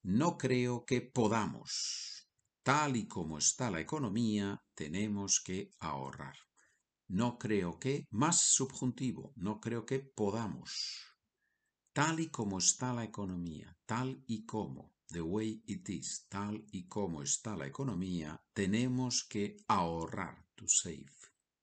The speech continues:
Hay mucho vocabulario, ¿eh? en estas preguntas, estas respuestas. Amiga mía, amigo mío, si tienes preguntas, comentarios, sugerencias,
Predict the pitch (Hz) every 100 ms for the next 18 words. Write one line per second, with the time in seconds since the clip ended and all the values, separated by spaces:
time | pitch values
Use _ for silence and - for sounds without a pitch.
0 | - - _ _ _ _ - 85 139 185
1 | - 80 80 76 104 139 76 69 85 123
2 | 110 98 - 87 - 85 127 143 139 135
3 | 98 - 87 85 - 131 123 - 131 -
4 | - - - - - - - - _ _
5 | _ - 123 139 123 131 156 160 170 139
6 | 92 101 143 117 135 156 160 175 - 98
7 | - 127 113 110 - 92 127 151 143 143
8 | - 92 85 82 135 139 135 135 - 104
9 | 98 123 147 143 143 143 143 - - -